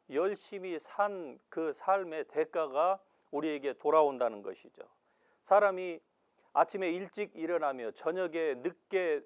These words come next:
어, 눕고 수고의 떡을 먹음이 헛되지 않기 위하여서는 믿음으로 사는 삶을 우리는 택해야만 하는 것입니다. 만일에 믿음을 따라서 행하지 않는 모든, 어, 삶은,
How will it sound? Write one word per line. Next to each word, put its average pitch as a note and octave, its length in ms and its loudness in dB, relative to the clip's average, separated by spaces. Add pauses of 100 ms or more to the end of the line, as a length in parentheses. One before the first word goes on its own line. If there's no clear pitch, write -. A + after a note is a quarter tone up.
어, A#2+ 720 0
눕고 B2 480 -4
수고의 A#3 680 -2
떡을 G#3+ 360 -2
먹음이 D#3 580 -6 (640)
헛되지 A3 560 -6
않기 D#3+ 540 -2
위하여서는 D3 800 0
믿음으로 A3+ 460 2
사는 F#3+ 360 0
삶을 F3+ 400 -4
우리는 C#3 460 -4
택해야만 F#3+ 580 0
하는 C#3+ 200 -6
것입니다. - 440 -10 (640)
만일에 A3 460 6 (340)
믿음을 A#3 440 -2
따라서 F#3+ 480 4
행하지 F#3 440 -2
않는 D#3 420 -4
모든, E3+ 680 0 (360)
어, A#2 300 -4
삶은, G3+ 640 -2